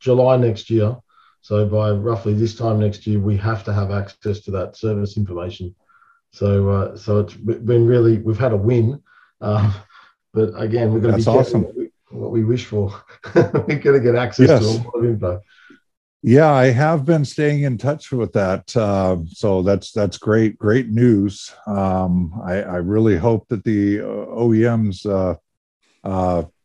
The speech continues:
Speaker 2: step up to the plate and, and fulfill the, the requirements. Um, and, uh, yeah, I've, uh, I, I know you guys have been,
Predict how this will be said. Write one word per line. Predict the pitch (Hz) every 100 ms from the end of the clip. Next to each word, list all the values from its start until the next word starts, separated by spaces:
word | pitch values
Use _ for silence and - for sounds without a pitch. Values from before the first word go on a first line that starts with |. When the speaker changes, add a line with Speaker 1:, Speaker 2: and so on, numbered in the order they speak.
| _
Speaker 2:
step | - 135 107
up | 123 -
to | 113
the | 98
plate | - 110 120 107
and, | 101 101 107
and | 98 92 82
fulfill | 98 - 135 127 107
the, | 98 92 92 _ _ _ _
the | 120
requirements. | 107 110 120 120 110 110 98 - _ _ _ _ _ -
Um, | 101 98 95 92 92 90 - -
and, | 101 98 95 90 104
uh, | 95 92 92 98
yeah, | 104 113
I've, | 87 98 104 87 - 110
uh, | 101 95 90 - -
I, | 101 107
I | 101
know | 107
you | 127 123
guys | 131 117
have | 110
been, | 120 113